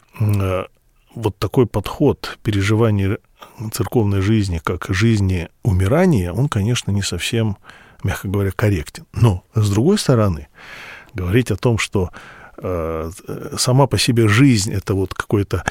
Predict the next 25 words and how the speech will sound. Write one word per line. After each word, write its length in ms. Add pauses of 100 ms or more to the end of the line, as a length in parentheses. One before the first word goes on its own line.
(280)
непрекращающийся 1160
праздник 640
и 240
бесконечный 720
позитив, 760 (580)
а, 200
к 100
чему, 360
опять-таки, 560
нас 220
с 60
другой 300
стороны, 540
тут 140
скорее 300
даже 260 (180)
некая 260
сторона 340
психологическая, 1000
да, 220
подталкивают, 800 (580)
это 160
тоже 240
будет 240
неправда. 640